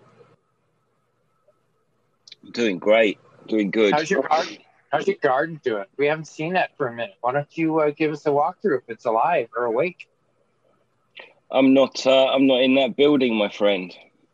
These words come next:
Speaker 2: Oh, okay.
Speaker 1: Yeah.
Speaker 2: That makes complete sense.
Speaker 1: Mm. Yeah, it's too laggy in there. Basically, the internet line runs along the power line.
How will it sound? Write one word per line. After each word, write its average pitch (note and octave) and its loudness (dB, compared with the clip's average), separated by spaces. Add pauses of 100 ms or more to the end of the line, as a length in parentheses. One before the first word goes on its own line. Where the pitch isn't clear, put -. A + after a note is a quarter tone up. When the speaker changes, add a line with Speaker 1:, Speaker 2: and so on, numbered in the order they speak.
(360)
Speaker 2:
Oh, F#3 0 (420)
okay. F3+ -4
Speaker 1:
Yeah. G#2+ -6 (720)
Speaker 2:
That C3+ -2
makes D#3+ -4 (120)
complete C#3 -6
sense. F#3+ -8 (1040)
Speaker 1:
Mm. A2 -4 (1500)
Yeah, G#2 2
it's - -4
too D3 2
laggy B2+ 0
in F#2 -8
there. F2+ -4
Basically, A#2+ -6
the G#2 -4
internet A2 -6
line E2+ -8
runs F2+ -6
along F#2+ 0
the F2+ -6
power G#2 0
line. A#2 0